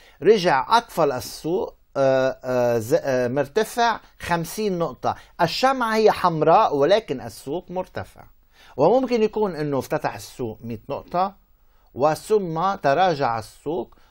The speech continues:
وأصبح متراجعًا، خلينا نقول عشرين نقطة، هون الشمعة حمراء والسوق متراجع، انتهى الموضوع. آه، أعود إلى الصورة التالية دائمًا مع الشموع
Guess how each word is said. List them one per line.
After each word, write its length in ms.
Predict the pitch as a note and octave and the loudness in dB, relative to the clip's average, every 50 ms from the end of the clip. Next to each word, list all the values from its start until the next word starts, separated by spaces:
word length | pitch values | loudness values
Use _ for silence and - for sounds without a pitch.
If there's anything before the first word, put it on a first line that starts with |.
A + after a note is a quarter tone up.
| _ _ | _ _
وأصبح 960 | - A#2+ C#3 D3 C3+ - F#3 - - - D#3+ D#3 - - D#3 D#3 D#3+ D3+ - - - | -4 -2 0 0 0 0 -2 -6 -6 -8 -8 -8 -6 -4 -4 -2 -2 -2 -4 -6 -8
متراجعًا، 1200 | C#3+ D3+ E3+ E3 F3+ E3 D#3+ F3 G#3+ B3 B3 F#3+ C#3+ D3 D3 C3+ A#2+ A2+ B2 C3 C#3+ F3+ C4 A#3 - _ _ _ _ _ _ | -6 -4 -2 2 4 4 6 6 8 6 6 6 4 2 0 0 2 2 2 4 2 2 0 -6 -12 _ _ _ _ _ _
خلينا 300 | - - D3+ D3+ D#3 D#3 | -2 2 2 2 2 2
نقول 340 | D#3 D3+ E3 F3+ G3+ G3+ E3+ | 0 0 0 0 0 0 0
عشرين 420 | A#2 B2 C3 - D3 D3+ D#3+ C#3+ C3 | -2 -4 -4 -4 -4 -4 -4 -2 -2
نقطة، 340 | C3 A2 - - B2 A2+ - - - - - F3 | -4 -6 -4 -2 -2 -2 -2 -6 -14 -4 2 4
هون 180 | G3+ G#3 - | 4 4 4
الشمعة 480 | - E3 D#3 - - A3+ A3 G#3 G3 D#3+ | 0 -4 -4 0 2 4 4 4 2 0
حمراء 540 | - F3 F3 D#3+ D#3+ E3 F3 F#3 E3+ - - - - | 0 0 0 2 4 4 6 6 4 2 -2 -12 -2
والسوق 420 | A#2 B2 C3+ - - - D#3 B2+ A#2 | 0 2 2 0 0 -6 -8 -6 -6
متراجع، 640 | A2+ G#2+ G#2 - - F#2 - - - - A#2 - - | -8 -10 -8 -10 -10 -10 -12 -14 -16 -16 -14 -10 -10
انتهى 260 | C3+ C3 F#3 E3 D3+ | -4 0 2 2 2
الموضوع. 500 | C3+ A#2 G#2+ G#2+ G#2+ G#2+ C#3+ G3+ A3+ - - - - - - - - - | 2 2 0 -2 0 2 2 2 2 2 -2 -10 -20 -20 -20 -20 -10 -2
آه، 220 | B2+ C#3 D3 D3+ D#3 | 2 4 4 6 4
أعود 460 | D3+ E3+ E3 D#3+ F3+ A3+ A#3 F#3+ - | 4 2 0 2 2 2 0 0 -2
إلى 520 | - - F#3 F3+ E3+ E3+ D#3+ D#3+ D#3+ - - | -6 -4 -2 -2 0 0 0 0 0 -2 -4
الصورة 760 | C3+ - - - - D#3 D#3 D3+ C#3 C3+ C3 B2+ B2 - - _ _ _ - | -6 -8 -10 -12 -12 -10 -8 -6 -4 -2 -2 -2 -2 -4 -8 _ _ _ -12
التالية 420 | A#2 - - C3 B2+ B2+ C3+ A#2+ | -12 -6 -4 -4 -2 -2 -2 -2
دائمًا 400 | G#2 G#2 C3 B2+ B2 A#2 A2 A2 | 0 0 0 -2 -2 -4 -6 -6
مع 320 | G#2+ G2 G2 G#2 G2+ C#2+ - | -6 -6 -6 -6 -8 -8 -12
الشموع 520 | - - - G#2 F#2 G2 A2 G#2+ - - | -16 -16 -14 -12 -12 -10 -10 -10 -10 -12